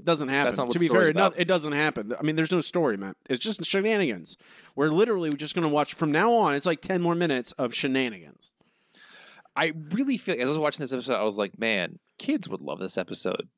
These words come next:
Speaker 2: But it's, there's nothing here for adults. And I feel like that's one of the things that the Golden Year Simpsons did really well. I was like, "Oh, are you a kid? You're gonna enjoy this.
Speaker 1: Nah,
Speaker 2: Are you
Speaker 1: nah,
Speaker 2: an
Speaker 1: nah,
Speaker 2: adult?
Speaker 1: nah.
Speaker 2: You're gonna enjoy
Speaker 1: Kids,
Speaker 2: this."
Speaker 1: kids aren't gonna enjoy this. This isn't funny for kids. This isn't funny for anyone. No one thinks this is,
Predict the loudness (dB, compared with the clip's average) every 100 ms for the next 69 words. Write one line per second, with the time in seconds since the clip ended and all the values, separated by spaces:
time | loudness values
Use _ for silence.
0 | -4 -4 -2 -6 -2 -2 -2 -2 -4 -4
1 | -4 -4 -4 -4 -6 -2 -2 -2 -6 -4
2 | -4 -2 -4 -4 -4 -4 -2 -4 -2 -4
3 | -6 -2 -2 0 -2 -4 -8 -8 -2 0
4 | 0 0 0 -2 0 2 2 0 -2 0
5 | -2 0 -2 -2 -6 -2 -2 -2 0 2
6 | 2 2 0 2 2 2 0 -2 _ -6
7 | -2 -2 -2 0 0 0 -2 0 0 0
8 | 0 0 0 0 0 0 0 0 0 0
9 | 0 0 0 0 -2 -2 -4 -4 -6 -2
10 | 0 2 2 0 -2 0 0 2 2 0
11 | -4 _ _ -2 2 2 0 -2 -2 0
12 | -2